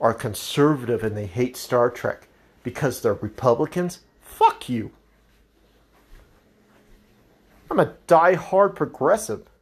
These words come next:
Don't lump me in with that shit. You do, just don't like the bad reviews because you're mishandling the property. Same thing with Jar Jar Abrams. Hi, Jar Jar. Yeah, it's me who helped start that nickname about you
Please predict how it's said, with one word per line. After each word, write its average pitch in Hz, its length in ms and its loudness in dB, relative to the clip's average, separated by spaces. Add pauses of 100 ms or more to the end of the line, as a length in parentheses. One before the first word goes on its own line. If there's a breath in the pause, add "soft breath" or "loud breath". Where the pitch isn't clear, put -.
(800)
Don't 175 200 0
lump 127 200 0
me 123 160 -4
in 120 100 0
with 113 120 -4
that 117 200 2
shit. 156 380 -2
You 240 220 -2
do, 127 200 2
just 131 300 -2
don't 139 200 0
like 139 200 2
the - 80 -8
bad 143 280 4
reviews 156 340 -4
because - 320 -4
you're 165 100 -2
mishandling 139 500 -2
the 131 60 -6
property. 160 440 2 (500 loud breath)
Same 226 240 2
thing 220 160 2
with 190 140 2
Jar 202 200 6
Jar 190 240 4
Abrams. 147 480 0 (2250 soft breath)
Hi, 196 220 4
Jar 139 380 4
Jar. 135 420 2 (1300)
Yeah, 151 220 0
it's - 180 -4
me 127 220 -2
who 104 140 -8
helped 104 220 0
start - 340 -2
that 101 180 -4
nickname 104 420 -8
about 95 320 -2
you 98 280 -4